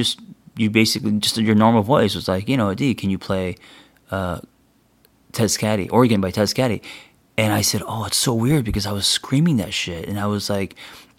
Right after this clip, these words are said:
I wasn't even making complete sentences. And I was just, like, screaming words out. And he's like, "No, I heard you."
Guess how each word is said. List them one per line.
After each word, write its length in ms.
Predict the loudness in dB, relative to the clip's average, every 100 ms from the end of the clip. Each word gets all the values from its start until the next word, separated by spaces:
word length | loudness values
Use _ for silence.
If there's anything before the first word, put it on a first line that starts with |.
| _ -4
I 60 | 0
wasn't 280 | 2 4 4
even 80 |
making 240 | 4 4 0
complete 340 | 0 -2 0
sentences. 300 | 2 2 0
And 80 | -2
I 40 | -2
was 100 | -2
just, 280 | -4 0
like, 120 | 0 2
screaming 480 | 2 4 4 4
words 260 | 4 0 0
out. 300 | -2 -2 -4
And 280 | -8 -8 -8
he's 180 | -8 -6
like, 100 | -2
"No, 220 | -2 -2
I 40 |
heard 240 | -2 -4
you." 100 | -4